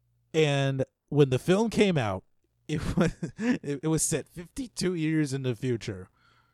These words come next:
So it's amazing to me that somebody has some type of foresight into how the criminal justice system works in an age where psychic people are predicting murders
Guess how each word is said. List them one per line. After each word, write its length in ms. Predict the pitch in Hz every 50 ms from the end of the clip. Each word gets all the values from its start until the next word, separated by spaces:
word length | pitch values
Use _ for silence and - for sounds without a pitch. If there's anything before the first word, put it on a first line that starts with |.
| _ _ -
So 540 | - - - 147 131 127 123 120 123 123 - _
it's 240 | - 151 151 139 -
amazing 680 | 156 147 143 147 151 151 175 185 180 156 160 156 151 139
to 100 | 143 147
me 260 | 139 135 131 127 127
that 160 | 123 117 -
somebody 640 | - - 156 156 175 165 160 151 143 143 139 147 151
has 260 | 175 185 151 139 135
some 280 | - - - 143 147 180
type 240 | - 190 165 165 -
of 140 | 156 139 -
foresight 640 | - 147 139 147 151 151 - - 143 123 123 110
into 320 | 127 131 127 - 127 123
how 420 | 117 147 139 123 123 123 123 120 120 - - - _ _ -
the 100 | 139 135
criminal 440 | - - 165 165 170 170 156 135 131
justice 440 | - 143 135 131 - - 135 123
system 580 | - - 139 127 - - 143 131 123 120 117 113 - _ - - _ _
works 800 | - 123 110 117 127 151 170 147 127 117 - - - - - - - _ _ _ _ _ _ -
in 120 | 156 151
an 120 | 139 135 127
age 440 | - 139 139 139 147 151 151 127 117
where 460 | 131 143 131 131 131 127 123 117 - _ _ _ _ _ _ -
psychic 840 | - - - - - 170 151 160 160 - 165 151 135 - - - -
people 440 | - 180 165 147 - 151 135 127 120 -
are 160 | 123 135 127
predicting 720 | - - 135 117 113 147 139 - _ - 135 127 120 123 113
murders 920 | 123 131 131 135 135 131 127 120 117 113 110 107 110 110 101 98 92 -